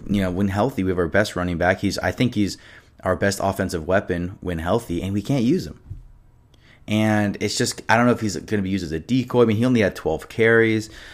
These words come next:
Um, so I don't really know what the Rams plan to do with Todd Gurley for the rest of the season, 'cause the way we're using him right now, we're not fooling anybody, right? He's not being very productive, and I don't know.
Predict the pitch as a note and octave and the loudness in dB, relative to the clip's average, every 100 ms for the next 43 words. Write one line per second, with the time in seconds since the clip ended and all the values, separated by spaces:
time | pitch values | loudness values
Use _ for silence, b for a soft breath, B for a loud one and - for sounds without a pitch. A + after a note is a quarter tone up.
0 | B B - F#2+ F#2+ F2+ E2+ - F#2 F2+ | B B -4 0 2 0 -2 2 4 6
1 | E3 F#3 A#2+ G2+ G#2 G2 F2+ - G2+ G2+ | 6 6 6 8 8 6 4 2 0 0
2 | F#2 F#2 F2+ E2+ - F2 F2 D#2+ D#2+ E2+ | 0 0 0 -4 -6 -4 -2 -2 0 0
3 | F2 F#2 G2+ - F2 F#2 F2 F2 F2 E2 | 2 0 -4 -6 -4 0 0 0 -2 -2
4 | E2+ E2+ - D#2 - F2 F2+ F#2 F2+ G2 | -2 -2 -4 -8 -4 -4 -2 -2 0 4
5 | A#2+ D3 A#2+ A2+ A2+ G#2 F2+ F2+ F2 F2+ | 8 8 8 4 4 2 2 0 0 -2
6 | E2 E2+ A#2+ A#2 - G2 D#2+ D2 B1+ - | -2 2 4 4 2 0 0 -6 -8 -10
7 | - - _ _ - F2 F2 - B B | -12 -18 _ _ -6 -2 -2 -4 B B
8 | B F2 F#2+ F2+ G#2+ A2 F#2 G#2 F#2 E2+ | B -2 0 2 4 4 4 2 4 0
9 | - F2+ G#2+ - G#2+ G#2 F2 D#2 B1 G2+ | 0 4 4 4 4 4 4 -2 0 2
10 | F2 D2+ D#2+ | 2 -2 -6